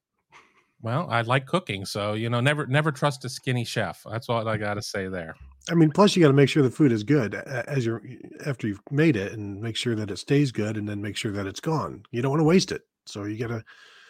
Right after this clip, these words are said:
Speaker 2: consume your own product, you know?
Speaker 1: Right, right. Well, you gotta, you gotta taste it, and you, I mean, the thing is, is ten pound pork butt. I mean, it's two of us here. I mean, we're, we're gonna be eating this for a while, and that's always been,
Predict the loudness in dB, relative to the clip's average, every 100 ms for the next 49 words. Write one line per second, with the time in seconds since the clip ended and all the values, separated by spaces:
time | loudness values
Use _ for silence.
0 | _ -2 6 8 10 10 10 8 6 4
1 | -2 -10 -18 _ -8 -4 -2 -4 -4 _
2 | _ -4 -2 0 -2 0 0 0 -2 -6
3 | -2 0 0 -2 -4 -4 -8 -10 -8 -6
4 | -6 -8 -8 -4 -2 -4 -8 _ _ _
5 | _ _ _ 0 4 4 4 0 -2 -4
6 | -2 0 2 2 0 -4 -4 -10 -10 -18
7 | -6 -2 0 0 -4 -12 -2 2 2 2
8 | -2 -4 -6 -4 -2 0 2 4 2 2
9 | 4 4 4 2 2 2 2 2 2 6
10 | 8 8 6 2 2 2 4 6 6 4
11 | 0 2 2 4 2 0